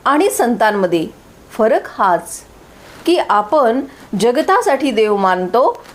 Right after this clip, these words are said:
तर संत देवासाठी जगत मानतात. खरे म्हणजे,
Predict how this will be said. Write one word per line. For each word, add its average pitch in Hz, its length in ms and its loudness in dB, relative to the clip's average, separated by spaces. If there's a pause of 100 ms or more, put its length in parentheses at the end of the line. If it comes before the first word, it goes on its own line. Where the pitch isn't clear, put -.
तर 240 120 2
संत 247 500 -2 (520)
देवासाठी 185 840 0 (120)
जगत 180 340 0
मानतात. 156 360 -2 (1200)
खरे 311 200 2
म्हणजे, 339 480 2